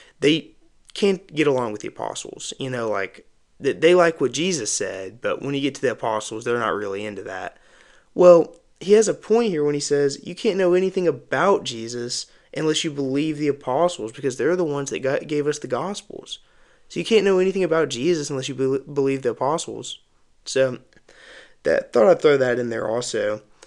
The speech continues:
Um, but again, going back to the first verse, "Simon Peter, a bondservant and apostle of Jesus Christ." You know, <clears throat> we're talking about how high of, a, of an authority the apostle is, which it is. And another verse I left out,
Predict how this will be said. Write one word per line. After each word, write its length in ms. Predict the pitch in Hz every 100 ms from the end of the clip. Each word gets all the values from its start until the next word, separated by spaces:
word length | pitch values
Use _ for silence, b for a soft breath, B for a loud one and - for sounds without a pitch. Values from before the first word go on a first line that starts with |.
| b b -
Um, 460 | 127 131 117 107 - _ _ _ _ _ - - -
but 320 | 139 123 - -
again, 420 | 127 131 135 120
going 220 | 120 123
back 240 | 120 113
to 80 | -
the 60 | 107
first 240 | 117 113
verse, 260 | 131 123 -
"Simon 280 | 120 120 113
Peter, 240 | 127 123
a 60 | 110
bondservant 920 | - 117 127 123 - 113 107 104 -
and 80 | -
apostle 440 | 98 - 113 110
of 60 | 101
Jesus 180 | 101 -
Christ." 340 | 127 117 - B B B B B B B B
You 120 | -
know, 260 | 156 131 127 - -
<clears throat> 280 | 220 190
we're 160 | 156 151
talking 300 | 175 220 311
about 100 | -
how 160 | 160 127
high 320 | - 135 156
of, 100 | 147
a, 140 | 120 - _
of 160 | 95 117
an 140 | 107 -
authority 920 | 110 - 131 156 147 117 104 95 104 _ - - _
the 80 | 139
apostle 580 | 120 - 120 131 - 98
is, 180 | 113 101
which 200 | 107 -
it 80 | 98
is. 340 | 131 101 95
And 180 | 98 92
another 340 | 104 104 127 104
verse 240 | 101 101
I 100 | 101
left 380 | 95 104 113 -
out, 460 | 107 127 98 98